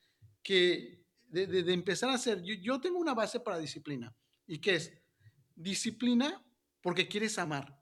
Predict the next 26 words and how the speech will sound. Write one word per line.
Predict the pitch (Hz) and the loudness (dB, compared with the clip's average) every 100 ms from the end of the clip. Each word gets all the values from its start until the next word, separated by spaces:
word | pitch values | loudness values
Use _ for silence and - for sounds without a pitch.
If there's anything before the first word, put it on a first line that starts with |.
| _ | _
a | - | -14
tus | 147 143 156 | -10 -8 -6
hijos. | - - - _ _ | -8 -12 -20 _ _
O | |
sea, | - 190 | -2 0
los | 185 | 0
disciplinas | 170 196 262 254 | -2 -2 -2 -2
porque | 185 175 | -6 -6
los | 160 160 | -4 -4
amas. | 139 135 - _ _ _ | -8 -12 -18 _ _ _
Segundo, | - 214 202 262 226 - | 0 4 4 4 2 0
y | 156 | 0
hago | 185 247 302 | 0 2 -2
distinción, | 208 - 170 156 170 135 - - _ _ _ _ | -2 -4 -4 -2 -4 -4 -8 -20 _ _ _ _
pide | 208 240 320 | 0 2 4
las | 269 185 | 2 -2
cosas | - 185 151 127 - | -6 -6 -6 -6 -8
a | 156 | -8
tus | 147 156 | -8 -6
nenas | 175 202 240 139 | -4 -4 -4 -6
con | - 143 | -8 -6
ternura | 139 135 160 170 113 - _ _ _ _ | -6 -4 -2 -2 -6 -14 _ _ _ _
para | - 175 175 | -4 -2 -2
que | 175 | -6
sean | 208 196 | -6 -4
femeninas | 180 156 156 135 135 | -4 -4 -6 -8 -12